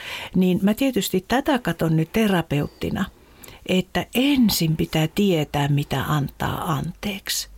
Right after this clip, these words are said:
Eli me, meidän pitää kohdata ne tavallaan niin kuin yksitellen ne kipukohdat. Tai yksitellen se, että mitä mä olisin kaivannut, mut mitä mä en saanut.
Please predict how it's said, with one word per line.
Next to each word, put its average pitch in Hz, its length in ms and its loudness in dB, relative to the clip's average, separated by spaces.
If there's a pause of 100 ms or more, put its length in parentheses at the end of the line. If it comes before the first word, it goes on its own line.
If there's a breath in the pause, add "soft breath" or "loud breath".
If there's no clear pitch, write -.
(120)
Eli 196 240 4
me, 208 220 4
meidän 240 180 4
pitää 190 320 0
kohdata 165 640 0
ne 165 220 2 (400 loud breath)
tavallaan 233 500 4
niin 214 100 4
kuin 277 140 2
yksitellen 170 960 0
ne 160 100 0
kipukohdat. - 1040 -6 (380 loud breath)
Tai 208 180 0
yksitellen 180 760 0
se, 160 300 0
että 147 340 -6 (160)
mitä 247 300 2
mä 165 200 4
olisin 151 420 -2
kaivannut, 156 640 0
mut 170 220 -4
mitä 165 260 0
mä 147 200 2
en - 80 -4
saanut. - 580 -2